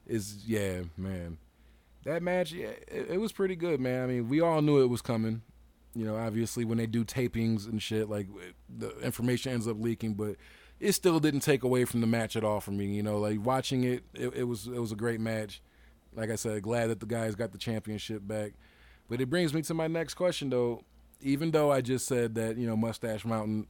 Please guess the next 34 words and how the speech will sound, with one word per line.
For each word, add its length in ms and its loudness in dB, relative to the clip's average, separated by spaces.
could 120 -8
probably 280 -2
have 200 -2
a 80 -4
rematch 520 -2
clause, 320 -2
but 200 -4
moving 400 0
on 200 0
from 240 -4
them, 260 -4
who 180 -2
do 80 0
you 260 0
think 220 -2
would 100 -2
be 200 -2
a 60 4
good 280 -4
competitor? 600 -4
Who 100 -2
would 160 -4
be 100 -6
the 100 -6
next 220 -8
challengers 500 -2
for 160 -8
the 120 -4
N 120 -4
X 120 -8
T 160 -6
Tag 260 -6
Team 140 -6
Championship? 640 -10